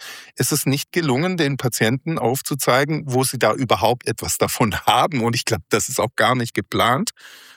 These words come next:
Also nur vordergründig, das ist ein bisschen der Werbeteil, dass die Patientinnen da so viel davon haben. Ich sehe da keinen großen Vorteil. Aber wer etwas davon hat,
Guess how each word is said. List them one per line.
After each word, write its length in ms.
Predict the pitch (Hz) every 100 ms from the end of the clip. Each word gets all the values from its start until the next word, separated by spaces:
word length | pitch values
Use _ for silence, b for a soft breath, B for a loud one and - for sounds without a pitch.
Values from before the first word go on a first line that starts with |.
| B
Also 240 | - 120
nur 160 | 113 113
vordergründig, 960 | - 127 139 - - 127 127 143 151 -
das 140 | -
ist 60 | 107
ein 120 | 98
bisschen 480 | 110 120 117 110 101
der 180 | 98
Werbeteil, 640 | 98 107 165 160 - 123 123
dass 180 | 113 -
die 80 | 117
Patientinnen 580 | 113 - 120 135 117
da 140 | 110 104
so 140 | 107
viel 200 | 104 104
davon 400 | 101 98 - 87
haben. 340 | 95 98 123 127
Ich 140 | 104
sehe 180 | - 101
da 220 | 98 95 104 -
keinen 240 | - 101 131
großen 360 | - 135 -
Vorteil. 440 | 139 139 139 147 165 B B B B B B
Aber 320 | - - 107 95
wer 220 | 175 285
etwas 320 | 247 - 185 -
davon 360 | 139 147 127
hat, 300 | 120 123 -